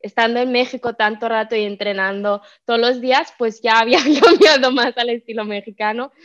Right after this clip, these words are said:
Entonces, em, pues tenía como que cambiarme un poco el chip para volver al, em, estilo americano, que está más enfocado en caracteres, en storytelling. Y, em,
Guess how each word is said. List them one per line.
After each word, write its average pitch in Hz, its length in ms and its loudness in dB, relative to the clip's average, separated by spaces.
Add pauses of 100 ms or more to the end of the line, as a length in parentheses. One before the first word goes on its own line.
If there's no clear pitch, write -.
(360)
Entonces, 226 720 -6
em, 196 600 -10 (100)
pues 208 160 -12
tenía 220 320 -8
como 240 240 -6
que 208 180 -6
cambiarme 208 460 -6
un 233 100 -8
poco 220 260 -8
el 214 100 -6
chip 269 300 -10
para 208 200 -4
volver 202 480 0
al, 190 520 0
em, 180 440 -6
estilo 170 320 -6
americano, 220 560 -4
que 208 140 -10
está 196 180 -10
más 185 240 -8
enfocado 180 480 -10
en 165 100 -14
caracteres, 196 920 -4 (340)
en 180 240 -10
storytelling. 220 920 -6 (360)
Y, 196 360 -6
em, 180 680 -8